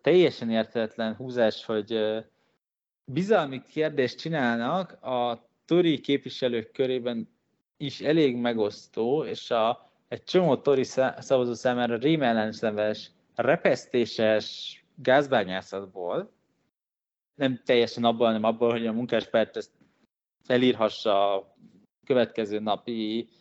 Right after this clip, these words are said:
ö, napirendre, vagy valami ilyesmi. Öm, ahol ugye az Ábel által említett ilyen vereked-, ez, ez pontosan, jó, ezt, ezt tegyük hozzá, hogy ezekről ugye nekünk is csak mesélték, vagy hát nekünk persze személy szerint annyira senki nem mesélt, de,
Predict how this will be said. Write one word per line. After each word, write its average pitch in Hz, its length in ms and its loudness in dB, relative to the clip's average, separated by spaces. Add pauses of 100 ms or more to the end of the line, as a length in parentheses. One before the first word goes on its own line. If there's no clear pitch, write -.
(480)
ö, - 80 -18 (1120)
napirendre, 123 800 2
vagy 131 140 0
valami 104 200 -2
ilyesmi. 113 360 -6 (840)
Öm, 117 540 0 (280)
ahol 123 400 4
ugye 120 300 2
az 117 140 0
Ábel 147 280 4
által 113 320 2
említett 117 640 -2 (180)
ilyen 120 180 -8
vereked-, 131 520 2 (160)
ez, 160 280 0
ez 160 220 2
pontosan, 147 320 0
jó, 156 120 6
ezt, 143 240 -2
ezt - 140 -14
tegyük 139 260 0
hozzá, 127 220 2
hogy 120 120 4
ezekről 113 420 0
ugye 113 280 -2 (680)
nekünk 123 320 -6
is 117 80 -6
csak - 180 -6
mesélték, 123 760 -4
vagy 127 140 -20
hát 120 80 -12
nekünk 120 360 -16
persze - 180 -12
személy 120 240 -6
szerint 117 220 -10
annyira 117 180 -10
senki 120 300 -10
nem 110 100 -8
mesélt, 110 460 -4
de, 110 340 0